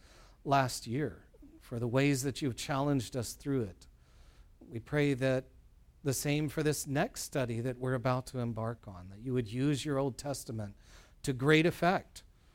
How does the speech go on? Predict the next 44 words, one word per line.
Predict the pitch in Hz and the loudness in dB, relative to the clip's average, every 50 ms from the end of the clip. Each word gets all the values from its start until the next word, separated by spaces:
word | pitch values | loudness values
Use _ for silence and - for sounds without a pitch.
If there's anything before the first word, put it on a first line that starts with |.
| - - - - - - | -20 -20 -20 -20 -20 -16
'cause | 107 | -10
there | 110 113 120 123 | -6 -2 -2 0
are | 123 | 0
many | 123 127 135 135 139 135 | 2 0 2 2 2 2
lessons | 131 123 123 135 135 127 - - 147 135 120 117 107 - | 2 2 2 2 0 0 -2 -4 -4 -2 -2 -4 -4 -6
that | 123 117 110 | -8 -10 -4
we | 120 131 139 | -2 0 0
need | 139 143 139 127 | 0 0 0 -2
to | 135 127 | -4 -4
learn | 120 117 131 143 151 156 160 160 | 0 0 2 2 4 4 4 4
and | 151 139 139 127 | 4 2 0 0
to | - 135 | -2 -4
be | 131 131 | -4 -6
challenged | 120 - - 147 139 135 139 139 131 120 101 92 - 104 | -6 -6 -6 -4 -2 -2 0 0 -2 -2 -4 -6 -8 -8
by. | 110 107 110 127 123 87 82 - _ - - - _ - - - - - - - - - - - - - | -6 -6 -6 -6 -8 -10 -14 -18 _ -20 -20 -20 _ -20 -20 -20 -20 -20 -20 -20 -20 -20 -20 -20 -20 -20
And | 113 98 | -18 -16
so, | - - 123 117 | -12 -8 -6 -4
Lord, | 113 127 127 127 120 117 | -2 0 0 -2 0 0
we | 120 127 127 123 131 127 - - - - | 0 0 0 0 -2 -6 -10 -14 -8 -4
ultimately | 143 143 127 - 135 135 131 127 123 131 123 117 | -4 -4 -4 -4 -2 -2 -2 -2 -2 -2 -4 -2
just | 104 127 117 - - - | -2 -2 -4 -4 -6 -4
thank | - 135 143 147 - - | -4 -2 -2 -2 -4 -4
you | 139 127 113 | -4 -4 -4
for | 107 - - 139 139 131 131 | -6 -6 -4 -2 0 0 0
your | 123 107 107 117 120 127 123 113 | 0 -2 -2 -2 0 0 0 -2
word. | 101 104 113 135 127 90 80 - - - - - - - - - - - - - - - - | -2 -4 -4 -4 -4 -6 -8 -14 -20 -20 -20 -20 -20 -20 -20 -20 -20 -20 -20 -20 -20 -18 -4
Thank | - 143 151 156 - | -2 0 0 0 2
you | - 156 | 2 2
that | 143 143 139 123 - | 4 4 2 0 -4
through | - - 160 160 165 | -6 0 4 6 6
your | 170 170 147 156 156 156 | 6 6 6 4 4 4
word | 147 127 131 156 151 151 151 143 127 131 | 2 2 2 4 4 6 4 4 2 -2
that | 135 127 | -6 -2
we | 135 143 143 | -2 -2 -2
can | 135 - 135 120 | -2 -4 -6 -6
come | - - - 156 160 156 147 139 120 | -6 -6 -4 -2 0 2 2 0 0
to | - 131 | -2 -6
develop | 110 117 110 104 117 139 151 147 139 127 - | -6 -6 -4 0 2 2 4 4 2 0 0
a | 135 | -4
right | 117 104 107 127 139 143 143 135 127 | -4 -2 2 4 4 4 4 2 0
and | 123 110 107 - | -4 -8 -8 -6
thorough | - 156 156 156 147 135 | -2 0 2 2 2 2
and | 123 117 117 | 2 2 2
accurate | 120 143 147 - - - 143 131 123 110 - | 2 2 0 0 -2 -2 0 0 0 -2 -4